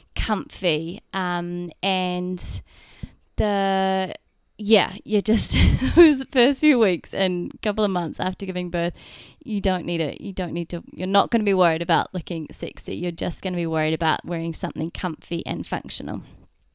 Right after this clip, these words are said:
Um, but I'm definitely at the stage <laughs> now where I was, like, wearing a normal bra the other day and Dylan was like,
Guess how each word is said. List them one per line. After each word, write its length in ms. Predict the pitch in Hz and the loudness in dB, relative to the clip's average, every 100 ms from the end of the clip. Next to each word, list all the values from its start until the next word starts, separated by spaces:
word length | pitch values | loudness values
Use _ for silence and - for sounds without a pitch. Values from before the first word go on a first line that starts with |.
| _ - - - - - | _ -20 -18 -20 -20 -2
Um, 720 | 202 196 190 185 185 185 180 180 _ - | 4 6 6 4 2 0 -2 -6 _ 0
but 100 | 202 | 2
I'm 80 | 196 | 4
definitely 360 | 202 202 175 | 2 2 -2
at 60 | - | 0
the 60 | |
stage 400 | 180 - 202 - | 0 6 6 6
<laughs> 0 | |
now 240 | 208 196 208 | 4 4 4
where 200 | - 508 | 4 2
I 240 | - 539 440 | 4 6 8
was, 120 | 440 | 8
like, 200 | 427 339 | 6 4
wearing 340 | 262 247 254 | 2 2 2
a 40 | 262 | 2
normal 320 | 226 196 233 | 0 2 2
bra 240 | 220 220 | 4 4
the 100 | 202 | 4
other 160 | 185 180 | 0 -2
day 160 | 202 196 | -2 -4
and 100 | 185 | 0
Dylan 240 | 226 214 | 0 0
was 120 | 208 | 0
like, 100 | 220 | -2